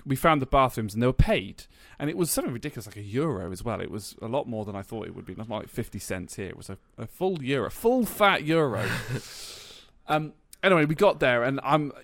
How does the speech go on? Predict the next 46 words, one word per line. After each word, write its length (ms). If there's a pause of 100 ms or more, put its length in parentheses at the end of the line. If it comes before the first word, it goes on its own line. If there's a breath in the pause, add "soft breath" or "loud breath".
y-, 180 (120)
we 100
kinda 260
looking 240
at 100
it 60
going, 220
"Look, 140 (300)
should 380
kind 260
of 100
use 280
it 160
'cause 160
we, 160 (100)
we 140
know 200
that 160
we're 80
gonna 160
wander 380
on 140
in 120
a 40
bit 360
afterwards." 800 (260)
Anyway, 220
so 140
we're 80
on 100
the 80
ground 500
floor. 540 (480 soft breath)
Um, 340 (240)
so 200
one 260
of, 160
one 240
of 140
the, 100 (340)
one 160
of 40
the 80
people 260
goes, 300
"Ah, 40